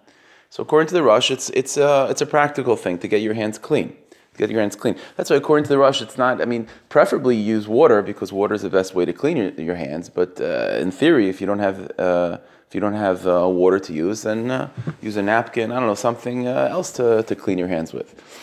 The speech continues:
You know, that's why according to, um, that's why, I don't know if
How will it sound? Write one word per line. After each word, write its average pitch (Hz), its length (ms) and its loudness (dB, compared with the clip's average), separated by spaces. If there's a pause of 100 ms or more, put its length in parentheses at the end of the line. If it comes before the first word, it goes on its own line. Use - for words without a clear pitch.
(240)
You 78 100 -12
know, 80 260 -6 (100)
that's 110 220 2
why 113 80 8
according 107 420 4
to, 98 320 0
um, 95 220 2
that's 107 180 -2
why, 101 80 2
I 90 120 2
don't 92 220 -2
know 92 40 -2
if - 160 -10